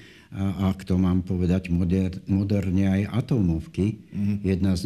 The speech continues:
Speaker 1: nich sa napokon blíži a to je to zverejnenie, e, kto-, s ktorým prišiel, e, Igor, Igor Matovič ohľadom, e, Richarda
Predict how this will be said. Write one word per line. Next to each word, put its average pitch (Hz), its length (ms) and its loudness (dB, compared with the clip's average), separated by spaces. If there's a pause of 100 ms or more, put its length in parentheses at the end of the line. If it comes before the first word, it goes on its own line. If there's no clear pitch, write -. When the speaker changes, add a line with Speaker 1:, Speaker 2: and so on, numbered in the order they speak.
Speaker 1:
nich 95 80 -2
sa 95 160 -2
napokon 92 480 0
blíži 92 640 2
a 82 100 -2
to 82 140 -6
je 85 160 -2
to 87 140 -6 (180)
zverejnenie, 85 960 0
e, 92 100 -4 (800)
kto-, - 160 -10
s - 160 -16
ktorým 85 320 2
prišiel, 87 560 0
e, 90 160 -2 (460)
Igor, 92 260 0
Igor 90 320 -2
Matovič 85 840 -2 (800)
ohľadom, 90 420 2
e, 90 80 -2 (380)
Richarda 85 560 -4